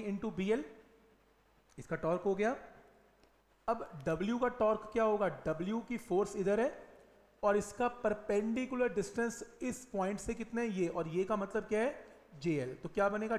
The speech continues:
W into कितना? जेएल, W into जेएल। फिर ऐसे ही tension का टॉर्क क्या बनेगा? T इस तरफ है, right, और perpendicular distance कितना है? एजी, तो T into एजी।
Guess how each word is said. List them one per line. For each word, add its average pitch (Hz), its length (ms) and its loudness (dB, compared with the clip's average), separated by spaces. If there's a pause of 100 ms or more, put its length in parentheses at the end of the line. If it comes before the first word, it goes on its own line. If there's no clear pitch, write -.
(120)
W 180 380 -2
into 202 280 -2
कितना? 220 260 -2 (800)
जेएल, 123 300 -4 (180)
W 180 260 -2
into 165 160 -6
जेएल। - 300 -14 (1080)
फिर 226 140 2
ऐसे 185 340 -2
ही 233 120 0 (1160)
tension 190 380 -2
का 240 160 0
टॉर्क 208 380 0
क्या 226 120 2
बनेगा? 220 380 0 (140)
T 220 220 -2
इस - 200 -6
तरफ 214 240 -2
है, 233 60 -2
right, 180 340 -2 (680)
और 214 160 2 (120)
perpendicular 208 840 -2
distance 208 340 -4
कितना 226 240 -4
है? 277 140 -2 (420)
एजी, 165 300 -4 (500)
तो 185 60 -4
T 220 220 -4
into 180 300 -4
एजी। - 280 -16